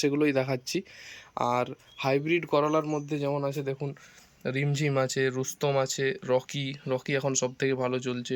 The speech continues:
অনুষ্কা পঁচিশ পনেরো, তারপর টিনটিন, রুসান,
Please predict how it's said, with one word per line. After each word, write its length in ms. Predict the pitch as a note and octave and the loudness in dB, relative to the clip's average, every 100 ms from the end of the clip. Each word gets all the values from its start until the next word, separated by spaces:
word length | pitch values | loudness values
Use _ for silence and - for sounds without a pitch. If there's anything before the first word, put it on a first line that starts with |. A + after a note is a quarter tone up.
| B2 | -2
অনুষ্কা 380 | C3 C3+ - | -2 -4 -4
পঁচিশ 340 | C#3 C3 C3+ C3+ - | -2 -2 -4 -6 -2
পনেরো, 360 | C3 C3+ C3+ C#3 - - - - - | -2 0 0 -2 -8 -20 -20 -18 -4
তারপর 380 | B2 B2+ C3 B2+ C3 | -2 -2 -2 -4 -2
টিনটিন, 520 | D3+ D3 C#3 D3+ D3+ D3 E3 - | -2 -2 0 -2 -2 -4 -10 -10
রুসান, 500 | C3 C#3 - C#3+ C#3 | -6 -4 2 4 4